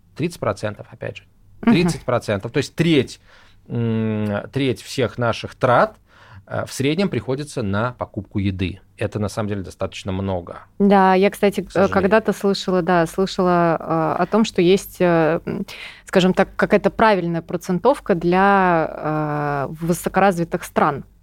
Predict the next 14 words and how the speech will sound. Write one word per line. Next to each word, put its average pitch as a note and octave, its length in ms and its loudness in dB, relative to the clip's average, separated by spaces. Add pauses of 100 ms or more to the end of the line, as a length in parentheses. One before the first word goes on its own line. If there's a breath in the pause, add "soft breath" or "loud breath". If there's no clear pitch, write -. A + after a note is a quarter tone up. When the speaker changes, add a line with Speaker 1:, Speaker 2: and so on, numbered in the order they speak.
Speaker 2:
в - 60 -18
которых F#3+ 380 0
не G3+ 120 2
тратят G3+ 420 0
тридцать - 300 -12
процентов F3+ 600 -2
на D#3+ 160 0
продукты D#3+ 480 -4
питания. D3 400 -4
То - 120 -2
есть D#3 100 -6
там D#3+ 180 0
траты F3+ 300 0
на D#3+ 340 2